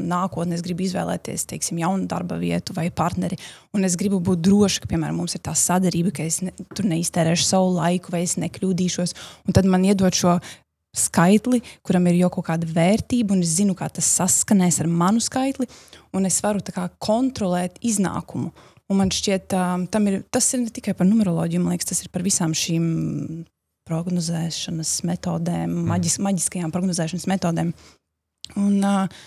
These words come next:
Speaker 1: jā, un arī, protams, tā vēlme justies īpašam kaut kādā veidā, bet tāpat laikā būt daļai no lielākas komunas. Mēs visi devītnieki esam tādi un tādi. Tā kā es domāju, ka tie divi tādi kontroli un vēlme justies īpašam ir,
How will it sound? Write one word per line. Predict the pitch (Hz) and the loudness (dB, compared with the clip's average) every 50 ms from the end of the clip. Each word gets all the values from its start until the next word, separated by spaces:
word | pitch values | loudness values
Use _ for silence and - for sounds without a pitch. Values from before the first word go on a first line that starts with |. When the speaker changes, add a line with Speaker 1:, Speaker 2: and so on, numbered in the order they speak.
| - - _ | -20 -10 _
Speaker 1:
jā, | - 285 302 254 | 4 4 4 6
un | 202 214 214 | 6 4 4
arī, | 220 220 208 | 4 4 4
protams, | - 233 240 - 226 190 | 2 2 2 2 0 0
tā | - - 202 196 | 0 0 2 2
vēlme | 202 214 226 220 | 4 2 2 2
justies | 208 233 220 - 233 214 202 - - - - - - | 0 0 0 0 0 2 2 2 2 0 -2 -2 -2
īpašam | 285 403 - - 220 - 196 196 | -2 -2 -2 -2 -2 0 0 0
kaut | - 175 - | 0 -2 -2
kādā | - 139 175 175 - - | -2 -2 -2 -2 -2 -2
veidā, | - - - 180 - 180 | -2 -4 -2 -2 -2 -2
bet | 185 165 165 226 285 - - | -2 0 2 0 0 0 -2
tāpat | - 175 - - 185 - | -4 -2 0 -2 -2 -2
laikā | - 143 - 208 - - 294 | -4 -6 -8 -6 -6 -4 -4
būt | 240 196 226 262 214 | -4 -2 -2 -2 0
daļai | 175 185 196 220 247 247 214 | 0 0 2 2 0 0 0
no | 196 202 | 0 0
lielākas | 190 180 185 202 233 254 - - - | 0 0 0 -2 -4 -4 -6 -8 -4
komunas. | - 330 349 285 196 180 180 170 - | -2 0 0 2 2 0 -2 -2 -2
Mēs | - 202 214 208 - - | 0 0 0 0 0 -2
visi | 214 202 - 170 | -2 -2 -2 -2
devītnieki | 180 180 190 190 175 - 175 165 165 - 156 | -2 0 0 0 0 0 -2 -2 -2 -2 -2
esam | 165 - - - 151 | -4 -4 -4 -6 -8
tādi | 160 - - 151 156 - | -8 -8 -8 -8 -6 -6
un | - 156 | -6 -8
tādi. | - - - - - 185 - - - - - - - - - - | -8 -8 -10 -12 -12 -14 -14 -18 -20 -20 -20 -20 -20 -20 -8 -6
Tā | 185 170 | -4 -2
kā | 180 180 185 - | -2 -2 -2 -2
es | - 196 190 208 | -2 -2 0 0
domāju, | 196 196 190 190 - | 2 2 0 0 -2
ka | - 196 180 - | -2 -4 -4 -2
tie | - 208 202 | -2 -2 -2
divi | 190 190 185 233 247 214 | -2 -2 -2 -2 -2 -2
tādi | 208 - 190 196 185 180 | 0 -2 -2 -2 -2 -2
kontroli | - 220 226 247 233 220 202 196 185 190 | -2 0 0 0 0 0 0 0 0 0
un | 196 190 | -2 0
vēlme | 208 208 208 208 208 196 196 | 0 0 0 0 0 0 -2
justies | 214 208 - - 202 185 - 247 | -2 -4 -4 -4 -6 -4 -2 -4
īpašam | 240 - 226 - - 214 208 202 | -4 -4 -6 -6 -4 -2 -2 -2
ir, | 202 190 | -2 -4